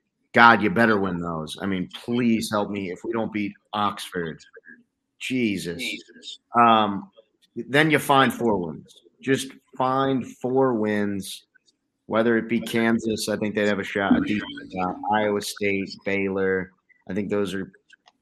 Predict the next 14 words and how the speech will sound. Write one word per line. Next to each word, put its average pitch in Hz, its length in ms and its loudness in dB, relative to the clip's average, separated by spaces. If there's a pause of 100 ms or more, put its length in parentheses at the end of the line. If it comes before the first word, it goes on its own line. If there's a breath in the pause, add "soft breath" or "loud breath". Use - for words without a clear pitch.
like 113 260 -2
you 110 80 0
said, 101 240 -2
I 101 80 0
think 98 160 -4
those 101 260 -4 (600)
could 107 160 -4
be, 101 400 -4 (560 soft breath)
uh, 90 200 -4
hopefully 101 600 -2
wins. 95 680 -4 (140)
Uh, 92 320 -2
and 95 100 -4
then 98 300 -4